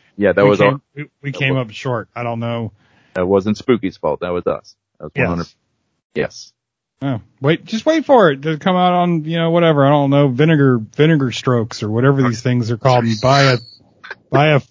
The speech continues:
Speaker 2: five hundred dollar box set. I don't give a shit. It's your money.
Speaker 1: All right. So for Spookies, what are we going with?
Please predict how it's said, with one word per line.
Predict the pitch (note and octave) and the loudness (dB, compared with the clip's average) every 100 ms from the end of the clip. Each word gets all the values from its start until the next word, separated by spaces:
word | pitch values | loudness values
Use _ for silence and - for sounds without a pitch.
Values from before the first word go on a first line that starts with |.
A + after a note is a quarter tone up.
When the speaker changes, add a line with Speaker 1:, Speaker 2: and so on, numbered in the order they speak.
| - | -2
Speaker 2:
five | D#3 C#3 C#3 | 2 2 2
hundred | C#3+ B2+ | 2 2
dollar | B2 A#2+ A2+ | 2 0 0
box | A#2+ A#2 A#2 | -2 -2 -2
set. | B2+ | -4
I | B2 | -2
don't | D3 | -2
give | A#2+ G#2 | -4 -6
a | |
shit. | - B2+ C#3 | -6 -6 -6
It's | - - | -6 -4
your | C#3+ | -2
money. | B2+ C#3+ B2 A#2 - _ _ _ _ - | 2 2 0 -4 -12 _ _ _ _ 0
Speaker 1:
All | A2+ | 2
right. | G2 - | 2 -2
So | - - - - A#2+ G#2 G2 F2+ - _ _ _ _ _ _ _ | -10 -20 -16 -2 2 4 4 0 -6 _ _ _ _ _ _ _
for | A#2 A#2 G#2 G2 F#2+ F2+ F2+ - | 0 2 4 2 2 -2 -6 -14
Spookies, | - - C#3 C#3 G#2+ E2+ | -20 -4 -4 -2 -4 -2
what | G2 A#2 | 0 0
are | |
we | A#2+ | 0
going | G#2 F#2 D#2+ | -2 -2 -4
with? | C#2 | -6